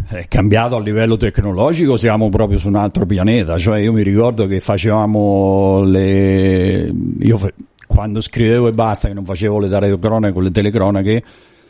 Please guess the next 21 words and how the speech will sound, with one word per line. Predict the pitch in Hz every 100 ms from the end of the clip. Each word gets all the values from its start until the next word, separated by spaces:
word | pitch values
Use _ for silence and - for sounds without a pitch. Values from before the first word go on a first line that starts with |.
| _ _
eh, | 101 78
praticamente, | - 101 104 120 127 139 113 110
eh, | 95 104 92 90 -
per | 110
esempio | 104 113 104
capitava | 110 120 107 120 110
una | 110
partita | 104 - 139 113
infrasettimanale, | 107 104 101 107 113 120 120 101 87
insomma, | 80 104 90
un | 92
mercoledì | 98 - 110 113 113
sera | - 107 90
che | 92
c'era | - 104 98
una | 101
partita | 101 98 127
dei | 110
playoff, | 101 113 110 87 -
per | 92
esempio | 95 90 85